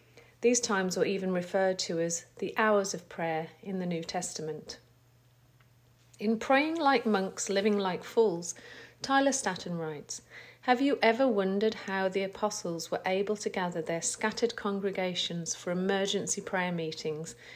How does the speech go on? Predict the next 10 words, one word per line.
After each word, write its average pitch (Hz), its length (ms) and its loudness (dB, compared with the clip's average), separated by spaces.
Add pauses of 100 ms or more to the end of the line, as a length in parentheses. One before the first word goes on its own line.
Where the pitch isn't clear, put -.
(120)
in 214 140 4
a 214 40 6 (140)
huge 233 340 4
city 165 560 2 (320)
in 190 80 -2
a 190 80 -2
world 180 540 2
before 165 300 -4
cell 165 280 0
phones? 147 600 -10